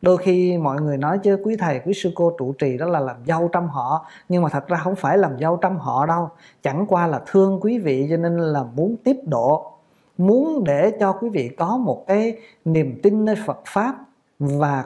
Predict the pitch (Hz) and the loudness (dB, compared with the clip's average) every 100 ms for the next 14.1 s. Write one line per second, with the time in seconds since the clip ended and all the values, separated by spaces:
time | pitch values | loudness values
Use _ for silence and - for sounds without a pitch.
0 | - 196 277 214 262 262 151 131 160 139 | 2 4 4 2 -2 0 0 0 0 0
1 | 131 143 127 160 147 135 202 208 208 160 | 0 -2 0 0 2 2 0 -2 0 2
2 | 151 143 120 - _ _ - 156 147 127 | 4 2 0 -8 _ _ -2 2 2 2
3 | 127 196 208 202 175 135 113 185 196 - | 4 4 4 2 -2 -2 -4 -4 0 0
4 | 185 202 156 117 123 180 196 175 156 123 | 0 -2 -2 -2 0 0 0 0 0 0
5 | 127 185 - 220 - 285 285 170 175 151 | 0 -2 0 -6 0 -2 0 -4 -2 -4
6 | 123 147 131 117 170 196 196 - _ _ | -2 0 0 0 2 2 0 -12 _ _
7 | _ _ _ _ - 165 156 208 165 151 | _ _ _ _ -4 0 2 2 2 2
8 | 147 139 143 147 127 117 _ _ 147 156 | 0 0 0 -2 -2 -10 _ _ 0 2
9 | 156 - 147 135 190 220 294 302 220 214 | 2 -2 -4 0 2 4 2 2 0 0
10 | 220 170 143 117 - 180 254 262 151 190 | 0 0 0 -2 -6 -4 -4 -4 -2 0
11 | 233 123 - _ _ _ _ _ _ _ | 0 -4 -6 _ _ _ _ _ _ _
12 | _ _ _ _ _ _ _ _ _ _ | _ _ _ _ _ _ _ _ _ _
13 | _ _ - - 175 147 - 208 220 240 | _ _ -8 -2 0 0 4 4 6 2